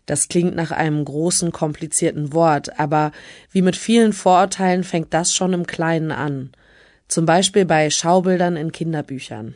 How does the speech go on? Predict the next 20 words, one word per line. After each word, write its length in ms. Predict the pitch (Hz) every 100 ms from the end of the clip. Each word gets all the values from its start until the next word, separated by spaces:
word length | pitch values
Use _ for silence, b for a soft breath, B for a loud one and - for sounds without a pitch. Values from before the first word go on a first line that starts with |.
| -
aber 140 | 143
ich 160 | 143 -
greife 300 | - 139 143
jetzt 140 | -
schon 120 | 143
vorweg. 480 | 139 139 131 123 - _ b b b b b b b b b b
Ich 160 | 190 208
werde 220 | 220 214
mich 160 | 190
heute 320 | 190 196 208 208
mit 160 | 185
Jenny 220 | 175 160
Vorpal 500 | 147 - 165 - 202
unterhalten. 800 | 190 190 175 165 185 - 202 220 220
Sie 220 | 151 175
ist 320 | 190 - -
die 80 | 190
Religionswissenschaftlerin 1200 | 180 180 143 147 139 135 - 143 127 - 139 143
im 120 | 139
Bunde. 400 | 139 135 127 139